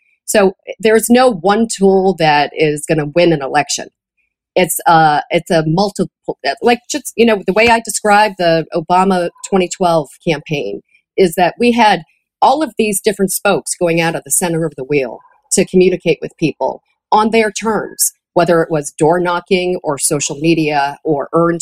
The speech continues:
media or phone calls or videos. You have to figure out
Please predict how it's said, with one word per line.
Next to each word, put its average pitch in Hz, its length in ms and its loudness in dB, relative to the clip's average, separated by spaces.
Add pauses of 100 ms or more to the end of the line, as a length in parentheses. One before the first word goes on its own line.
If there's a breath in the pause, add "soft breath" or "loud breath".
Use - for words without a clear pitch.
media 147 560 0
or 143 140 -10
phone 170 420 -2
calls 147 540 -2
or 143 240 -12
videos. 143 460 0 (340 soft breath)
You - 80 4
have 285 120 2
to 262 100 -6
figure 196 320 0
out 160 240 2